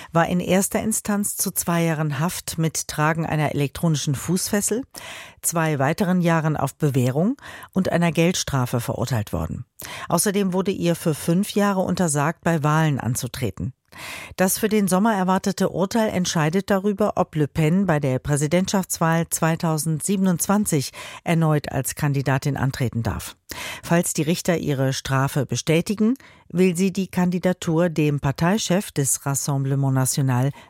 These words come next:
Bardella, überlassen. Das Wetter. In der Nacht verbreitet bewölkt, gebietsweise Niederschläge. Teils als Regen, in der Osthälfte als Schnee und gefrierender Regen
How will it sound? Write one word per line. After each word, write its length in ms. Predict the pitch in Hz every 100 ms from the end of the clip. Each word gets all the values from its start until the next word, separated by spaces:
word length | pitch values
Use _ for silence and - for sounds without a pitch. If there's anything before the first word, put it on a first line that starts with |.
| -
Bardella, 640 | 135 143 143 185 170 117 -
überlassen. 600 | 175 123 101 95 - - - _ _ _ _ _ _ _ _ _ _ _ _ _ _ _ _ _ _ _ _ _ - - - _ _ -
Das 220 | 220 196
Wetter. 340 | 156 127 92 - _ _ _ _ - - - - -
In 140 | - 208
der 120 | 196
Nacht 360 | 175 262 -
verbreitet 560 | - 180 147 151 165 -
bewölkt, 640 | 147 131 160 294 - - -
gebietsweise 760 | 170 180 - - 151 156 143
Niederschläge. 720 | 147 156 143 127 - 95 95 85 - - - - _
Teils 400 | 139 147 160 -
als 240 | 147 -
Regen, 500 | 147 160 180 226 349 -
in 160 | 180 185
der 180 | 170 -
Osthälfte 680 | 226 - 220 202 - -
als 280 | - 165 -
Schnee 440 | - 147 151 233 294
und 220 | 196 214
gefrierender 720 | - 175 - 208 202 160 143 123
Regen 320 | 131 147